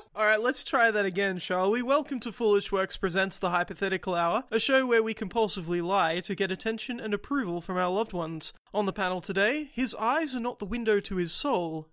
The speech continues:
Speaker 2: just more eyes. It's Darian.
Speaker 1: No, it's not.
Speaker 2: He can't enter your house without being invited in.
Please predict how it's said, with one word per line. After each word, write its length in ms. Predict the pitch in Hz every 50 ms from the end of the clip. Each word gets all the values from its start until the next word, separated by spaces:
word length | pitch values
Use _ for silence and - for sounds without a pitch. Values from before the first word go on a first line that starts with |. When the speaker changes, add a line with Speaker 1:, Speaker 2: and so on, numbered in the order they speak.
| _ _
Speaker 2:
just 360 | - 190 185 196 - - -
more 320 | 180 175 160 156 147 151 -
eyes. 540 | 165 165 165 170 160 151 147 151 143 - - - - - _ _ _ -
It's 200 | 226 214 - -
Darian. 680 | - 220 226 247 254 233 208 196 185 175 170 160 156 - _ _ _ _ -
Speaker 1:
No, 240 | 107 120 156 147 107
it's 180 | - - -
not. 240 | 85 82 82 82 - _ _ _ _ _ _ _ _ _ _
Speaker 2:
He 120 | - 202
can't 320 | - 226 254 269 262 254 262
enter 220 | 247 254 240 247
your 200 | 247 254 247 254
house 380 | 262 277 247 196 208 226 - -
without 300 | 196 180 202 190 185 185
being 200 | 190 196 202 202
invited 500 | 202 202 180 202 202 220 220 - 226 233
in. 360 | 269 240 208 202 208 208 175